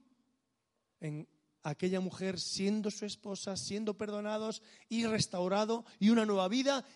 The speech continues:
Y de ahí nació el rey Salomón. Así es que Dios puede tornar todo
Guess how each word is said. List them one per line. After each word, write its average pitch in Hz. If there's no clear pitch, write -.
Y 196
de 170
ahí 175
nació 156
el 131
rey 135
Salomón. 131
Así -
es 170
que 185
Dios 196
puede 196
tornar 175
todo 156